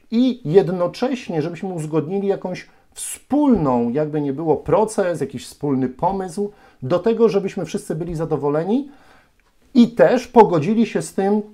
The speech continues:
że nie możemy wdrożyć tego, co wszyscy chcemy. Zwracałem uwagę na to, w jaki sposób kto się wypowiada, zwracaliśmy uwagę na emocje, zwracaliśmy uwagę na to, co, na czym komu najbardziej zależy,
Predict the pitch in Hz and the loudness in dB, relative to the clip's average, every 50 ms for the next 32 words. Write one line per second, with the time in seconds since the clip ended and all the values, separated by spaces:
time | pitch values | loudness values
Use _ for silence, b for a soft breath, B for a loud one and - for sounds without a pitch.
0 | - _ - 131 117 156 196 196 202 202 202 190 165 202 202 196 170 156 160 175 | -20 _ -10 -8 -4 0 4 4 6 6 6 4 2 2 0 0 0 -2 -4 -4
1 | 175 165 175 160 - 165 151 156 151 - 160 156 151 151 - 139 135 - - 127 | -4 -4 -6 -6 -6 -6 -4 -6 -4 -2 -2 -2 -2 -2 -4 -6 -6 -4 -6 -6
2 | - - - 107 92 - - - _ _ b b b b b 135 143 190 190 - | -6 -8 -12 -12 -12 -14 -16 -20 _ _ b b b b b -2 0 0 0 0
3 | 285 320 349 320 269 220 202 185 160 151 170 165 165 143 147 135 131 147 160 156 | 0 -2 0 0 0 0 -2 -4 -4 -4 -4 -4 -2 -2 -2 -2 -2 -2 -2 -2
4 | - 123 107 123 165 175 - - 156 - - 156 143 - 143 131 - - 147 - | -4 -4 -2 -2 -4 -4 -6 -8 -12 -8 -4 -6 -4 -2 -4 -4 -4 -6 -8 -6
5 | - 139 117 113 117 - 107 101 98 101 101 107 101 120 120 127 147 135 - 156 | -6 -8 -8 -8 -10 -10 -10 -10 -8 -8 -8 -6 -6 -6 -6 -6 -6 -4 -2 -2
6 | 156 202 - - 190 165 139 151 143 131 139 123 120 113 107 104 107 104 107 107 | -2 -4 -4 -6 -6 -4 -4 -4 -4 -4 -2 -4 -4 -4 -4 -6 -6 -8 -8 -10
7 | - 123 110 120 131 - 180 190 - 214 190 156 170 160 151 135 139 151 151 - | -10 -10 -10 -8 -8 -8 -8 -6 -6 -6 -6 -4 -6 -6 -4 -4 -4 -4 -4 -6
8 | 139 139 - - 190 196 165 135 151 156 151 - 156 135 123 - 147 147 139 131 | -8 -8 -6 -4 -2 -2 -2 -2 -4 -6 -6 -6 -6 -8 -6 -8 -8 -6 -4 -4
9 | 127 120 113 131 123 113 123 113 117 120 104 101 98 104 156 202 | -2 -2 -2 -4 -4 -4 -4 -4 -2 -4 -4 -4 -4 -4 -6 -6